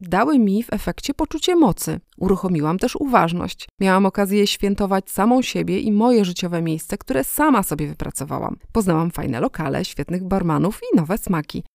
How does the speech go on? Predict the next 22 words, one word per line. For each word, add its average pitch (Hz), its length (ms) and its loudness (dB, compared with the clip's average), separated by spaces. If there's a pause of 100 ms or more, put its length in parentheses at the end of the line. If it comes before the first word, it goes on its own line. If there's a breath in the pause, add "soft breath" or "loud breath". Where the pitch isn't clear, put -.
Dla 202 220 6
znajomych 190 500 4
stałam 185 320 -2
się 190 120 -2
ekspertką 180 600 -4
od 190 120 -2
wyjść 160 220 -2
na 220 140 0
drinka, 226 380 4
serio. 180 420 0 (160)
No 233 120 2
i 302 80 6
mam 233 240 6 (100)
nowy 160 280 2
temat 151 300 -2
do - 80 -4
podcastu, - 540 -6 (140)
także 190 260 -4
całkiem 170 360 -6
sporo 180 280 -4
tych - 200 -10
zalet. - 320 -10